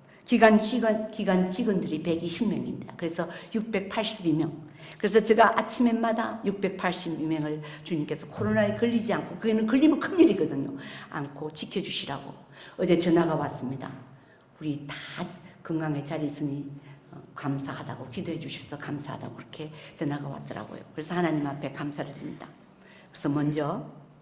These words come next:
연합은 불가능이 없다. 할렐루야. 우리 같이 한번 해봅시다. 연합은 불가능이 없다.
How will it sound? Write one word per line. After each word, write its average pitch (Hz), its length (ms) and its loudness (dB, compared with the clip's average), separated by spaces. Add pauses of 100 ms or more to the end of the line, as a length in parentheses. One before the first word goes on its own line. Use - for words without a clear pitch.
(400)
연합은 233 640 10
불가능이 151 480 2
없다. - 340 -8 (600)
할렐루야. 214 580 12
우리 196 140 2
같이 220 240 10
한번 196 160 12
해봅시다. 170 340 6 (260)
연합은 208 500 8
불가능이 156 440 6
없다. - 460 -4